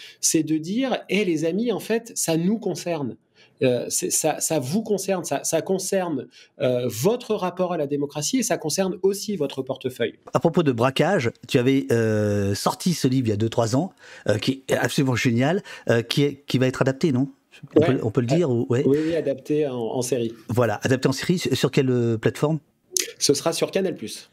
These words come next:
Speaker 2: Canal plus.
Speaker 1: Et c'est ré-, c'est réalisé par, euh, Xavier Giannoli.
Speaker 2: Oh,
Speaker 1: Voilà.
Speaker 2: aïe, aïe, aïe, aïe, aïe, vous vous rendez compte, euh, de, de, de, de, de Balzac à Arfi. Bon, alors, le roman vrai de la mafia du C O deux, euh, qui, qui est un polar, parce que tu parlais de braquage, c'est pour ça que j'y pense. Alors, plutôt un cancer.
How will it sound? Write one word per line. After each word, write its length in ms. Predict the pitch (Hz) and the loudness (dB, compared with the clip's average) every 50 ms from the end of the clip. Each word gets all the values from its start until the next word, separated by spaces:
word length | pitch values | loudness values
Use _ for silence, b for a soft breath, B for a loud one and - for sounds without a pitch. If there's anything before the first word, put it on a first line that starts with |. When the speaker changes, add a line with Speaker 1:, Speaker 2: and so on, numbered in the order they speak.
| - | -4
Speaker 2:
Canal 240 | - - 151 117 101 | 0 0 2 2 4
plus. 60 | 127 | 2
Speaker 1:
Et 40 | 117 | 2
c'est 140 | 85 87 131 | 4 2 2
ré-, 140 | 123 135 - | 2 0 -4
c'est 200 | - - - 135 | -4 -2 0 0
réalisé 460 | 120 131 131 131 131 135 135 143 165 | 2 2 0 0 0 0 0 -2 -2
par, 220 | 165 151 135 120 117 | 0 -2 -2 0 0
euh, 80 | 117 | -2
Xavier 340 | 113 117 143 147 139 156 151 | -2 0 0 0 0 -2 -4
Giannoli. 560 | 131 135 123 117 113 101 90 - - - - _ _ _ _ _ _ - | -2 -2 0 0 0 -2 -4 -10 -14 -16 -16 _ _ _ _ _ _ 0
Speaker 2:
Oh, 120 | - 151 147 | 2 2 2
Speaker 1:
Voilà. 160 | 131 113 107 - | 2 0 -2 -2
Speaker 2:
aïe, 200 | 104 98 98 95 101 101 117 | -2 -2 -2 -2 -2 0 0
aïe, 160 | 110 98 101 101 107 | 0 0 -2 -2 -2
aïe, 280 | 87 95 95 101 107 107 | -2 -2 -2 -2 0 0
aïe, 260 | 101 98 101 98 98 | 0 0 -2 0 0
aïe, 80 | 92 98 | 0 0
vous 60 | 98 | 0
vous 80 | 110 107 | 2 2
rendez 180 | 113 113 120 | 2 2 2
compte, 300 | 113 135 139 147 147 - B B B B B B B B - 120 | 2 2 0 0 -2 -6 B B B B B B B B -2 0
euh, 280 | 120 117 110 110 110 | 2 2 2 2 2
de, 160 | 104 113 113 110 | 2 2 0 2
de, 200 | 104 113 107 101 - - | 2 0 0 0 -4 -4
de, 120 | - 120 110 | -2 0 0
de, 360 | 101 110 107 104 98 98 98 | 2 2 0 2 2 0 0
de 100 | 95 104 | 0 2
Balzac 420 | 101 117 117 117 113 139 135 - | 2 2 0 2 0 0 0 2
à 80 | 113 101 | 0 -2
Arfi. 280 | 95 - - - 95 - | -2 -2 -4 -4 -2 2
Bon, 180 | 131 160 165 - - | 2 2 2 2 2
alors, 240 | 143 113 98 104 - | 2 2 2 0 0
le 100 | - 135 | 2 2
roman 300 | 135 139 151 151 143 135 | 4 4 4 4 2 2
vrai 300 | 120 113 139 156 180 180 | 2 2 2 2 2 2
de 80 | 131 127 | 2 2
la 140 | 127 127 127 | 2 4 4
mafia 480 | 139 143 135 - - 156 151 165 160 - | 2 2 0 2 2 2 2 2 0 0
du 160 | 120 120 131 | 0 -2 0
C 180 | 127 - 147 135 | 0 2 2 2
O 120 | 127 113 | 2 2
deux, 240 | 104 107 110 139 135 B B B B B B - | 2 2 0 0 -2 B B B B B B 0
euh, 640 | 113 113 107 107 104 104 101 101 98 98 104 113 | 2 2 4 2 2 2 2 2 2 0 0 -2
qui, 240 | - - - 165 135 | -2 -4 -4 -4 -2
qui 100 | - - | -2 -2
est 80 | 123 - | 0 0
un 60 | 117 | 0
polar, 320 | 107 - 147 135 139 147 | 2 2 2 4 4 2
parce 120 | 120 - - | 0 -2 -2
que 60 | - | -2
tu 100 | - 117 | 0 2
parlais 180 | - 123 131 131 | 2 2 2 4
de 40 | |
braquage, 320 | 123 117 117 - 160 151 - | 2 0 2 2 2 2 2
c'est 60 | - | 0
pour 140 | - 123 - | 0 2 2
ça 80 | 151 | 2
que 60 | 131 120 | 2 2
j'y 100 | 117 110 | 0 0
pense. 300 | - 120 131 156 - - - - - | 2 2 2 2 -2 -8 -10 -2 0
Alors, 260 | 180 185 - - - | 0 0 0 -2 -2
plutôt 260 | - 214 202 - 262 | -2 0 2 2 2
un 80 | 214 147 | 2 2
cancer. 480 | - - - 135 - 117 98 90 - | 2 0 0 2 0 -2 -2 -2 -6